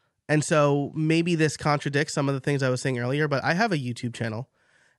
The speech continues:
And when I sell my sponsorship packages, I always include at least one video. And what I'll usually do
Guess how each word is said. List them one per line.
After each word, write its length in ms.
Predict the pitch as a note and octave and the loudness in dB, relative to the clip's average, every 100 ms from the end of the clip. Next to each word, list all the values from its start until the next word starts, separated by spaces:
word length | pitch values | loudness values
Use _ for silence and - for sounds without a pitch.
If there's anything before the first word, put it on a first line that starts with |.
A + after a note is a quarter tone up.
| - | 0
And 140 | D3+ | 2
when 100 | D3 | 4
I 80 | D#3 | 2
sell 220 | D3 E3+ | 0 0
my 140 | D#3+ D3 | 2 0
sponsorship 560 | - C#3 C#3 E3 F3 | 0 -2 -2 -2 -2
packages, 580 | F3 D#3+ F#3+ F3+ F#3+ - _ _ _ - | 0 0 0 -2 -2 -4 _ _ _ -2
I 100 | C3 | 0
always 260 | C#3 D3 | 2 2
include 260 | D3 D3 D3+ | 0 0 0
at 120 | B2+ | 0
least 240 | C3+ C3 | -2 -4
one 200 | C#3 C3+ | -2 -2
video. 440 | B2+ A#2 A2 - - _ - | 0 -4 -6 -10 -16 _ -4
And 140 | C#3+ | 0
what 100 | C#3 | 2
I'll 100 | B2+ | 2
usually 440 | B2+ F#3+ A#3+ C3+ A#2 | 0 0 2 2 0
do 280 | G#2 G#2 | -6 -12